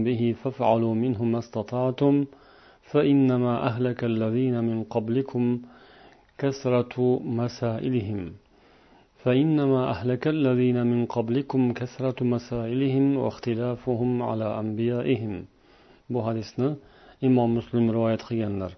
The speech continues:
Payg'ambar sollallohu alayhi vasallam aytadilarki, "Men sizlarni nimadan qaytargan bo'lsam,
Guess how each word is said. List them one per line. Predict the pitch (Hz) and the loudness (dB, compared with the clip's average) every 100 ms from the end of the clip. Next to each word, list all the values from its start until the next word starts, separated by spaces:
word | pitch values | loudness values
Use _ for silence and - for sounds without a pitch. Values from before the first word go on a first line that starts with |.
| - - - | -20 -20 -20
Payg'ambar | - 127 131 139 160 | -4 0 4 4 2
sollallohu | - 127 123 120 131 123 117 | 0 2 4 4 2 2 -2
alayhi | 120 113 | -2 -2
vasallam | 117 113 113 117 113 | -4 -4 -4 -2 -2
aytadilarki, | 107 110 101 98 101 139 151 151 - - - - | -4 -6 -6 -6 -2 2 2 0 -10 -20 -20 -12
"Men | - 139 160 | 0 4 4
sizlarni | 160 147 127 127 123 135 | 0 0 2 2 4 2
nimadan | 123 117 135 | 2 2 0
qaytargan | 135 113 113 110 113 110 | 0 -4 -2 -2 0 0
bo'lsam, | 107 - - | 0 -2 -2